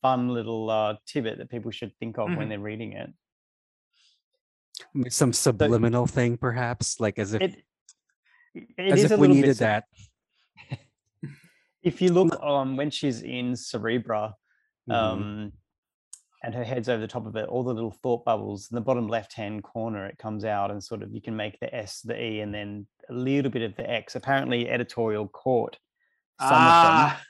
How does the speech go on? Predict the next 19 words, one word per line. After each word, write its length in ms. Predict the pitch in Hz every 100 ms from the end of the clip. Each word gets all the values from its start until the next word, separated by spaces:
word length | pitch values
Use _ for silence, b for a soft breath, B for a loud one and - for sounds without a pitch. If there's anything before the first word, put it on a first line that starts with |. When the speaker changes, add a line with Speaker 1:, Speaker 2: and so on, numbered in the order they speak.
| _
Speaker 1:
of 60 | -
them, 80 | - _ _ _ _ _ 110
but 420 | 107 127 135 113
not, 140 | 135
Speaker 3:
Oh. 160 | 92 101
Speaker 1:
but 320 | - - 131 139
not 180 | 131 -
all 200 | 127 139
of 100 | 131
them. 240 | 180 214
So 240 | 220 143 123
there 160 | 123
is 400 | 135 151 143 - - _ _ _ _ _ _ _ _ _ _ _ _ _ 127
definitely 320 | 160 143 160
some 240 | - 143 123
on 100 | 113
every 220 | 120 117
page. 600 | 117 113 139 208 - - _ _ _ _ _ -
Speaker 3:
Hmm. 300 | 131 127